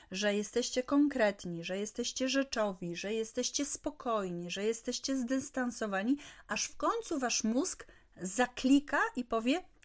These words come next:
„Jesteś spokojny”. Przetrenujcie to raz, drugi, piąty. Nie wystarczy powiedzieć sobie raz: „Jestem spokojny, może to przejdzie”. Trzeba to przetrenować. Więc tak jak Prosiaczek,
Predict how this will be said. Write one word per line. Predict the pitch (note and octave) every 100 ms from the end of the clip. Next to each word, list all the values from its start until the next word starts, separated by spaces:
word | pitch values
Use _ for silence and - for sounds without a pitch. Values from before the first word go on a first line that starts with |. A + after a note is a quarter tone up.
| -
„Jesteś | A3+ G3 - A#3 -
spokojny”. | - A#3 C#4 A#3+ F3+ D#3+ F3 - - - -
Przetrenujcie | - F#4 F4+ E4+ E4+ G4 D#4+ - F3
to | - F3
raz, | A#3 C#4
drugi, | A#3+ B3 A#3+
piąty. | A#3+ G#3 G3+ F#3+ G3+
Nie | A3+ C4 D4+ D#4
wystarczy | C#4+ D4+ A4+ A#4 F4+
powiedzieć | B3 A3 G#3 G#3
sobie | - G#3 G3+
raz: | F#3 E3+ G3+
„Jestem | G3+ F#3+ F#3+
spokojny, | - F#3+ F#3+ F3 E3
może | F3+ G3+ G3+
to | G3
przejdzie”. | F#3+ - E3 C#3+ - - -
Trzeba | - D#4 C4+
to | C4 A#3
przetrenować. | - G#3 - F3+ D#3 D3+ - - - - -
Więc | G3+
tak | - C#4
jak | D4+ C#4+
Prosiaczek, | A#3+ B3+ - G#3+ - G#3 D4 -